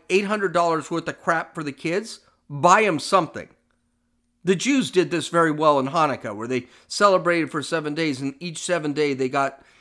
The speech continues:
something small every day. And they, they were very happy. See,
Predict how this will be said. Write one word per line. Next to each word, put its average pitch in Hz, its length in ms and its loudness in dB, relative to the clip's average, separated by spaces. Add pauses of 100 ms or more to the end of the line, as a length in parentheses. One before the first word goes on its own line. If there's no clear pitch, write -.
(180)
something 156 420 0
small 151 600 0
every 139 280 0
day. 127 400 -4 (880)
And 180 180 2
they, 185 100 4
they 180 220 2
were 180 160 2
very 175 360 2
happy. 208 540 -2 (1500)
See, - 420 -2